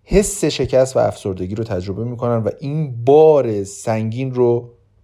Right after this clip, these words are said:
به دوش می‌کشن. کم نیستن کاراگاه‌هایی که عدم توفیقشون تو حل یه پروندهٔ پرپیچ و خم و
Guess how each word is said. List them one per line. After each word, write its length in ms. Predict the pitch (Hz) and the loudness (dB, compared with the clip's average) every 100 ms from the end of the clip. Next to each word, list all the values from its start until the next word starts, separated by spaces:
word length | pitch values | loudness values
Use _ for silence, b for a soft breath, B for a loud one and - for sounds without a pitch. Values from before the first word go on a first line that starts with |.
| _ _ - | _ _ -8
به 100 | 78 | -8
دوش 300 | - - - | -8 -14 -20
می‌کشن. 340 | - - - _ _ b b b - | -20 -20 -20 _ _ b b b 0
کم 220 | 196 233 | 4 4
نیستن 540 | 233 220 - 117 104 - | 0 -2 -2 -2 -4 0
کاراگاه‌هایی 680 | 131 127 123 127 120 156 165 | 6 6 6 4 2 2 0
که 320 | - 170 - - | -2 -4 -6 0
عدم 380 | 120 123 139 156 | 2 4 2 0
توفیقشون 880 | 156 117 104 - 120 135 - 139 135 b b - | -4 -4 -4 -6 -6 -6 -6 -10 -12 b b -6
تو 100 | 135 | -6
حل 460 | - 143 147 151 | -2 2 4 4
یه 200 | 139 131 | 2 2
پروندهٔ 680 | 151 127 107 101 101 101 120 | 2 2 0 0 -2 -2 -4
پرپیچ 420 | 117 98 98 92 | -4 -6 -6 -10
و 40 | 95 | -8
خم 300 | 113 120 117 | -4 -2 0
و 140 | 104 | 0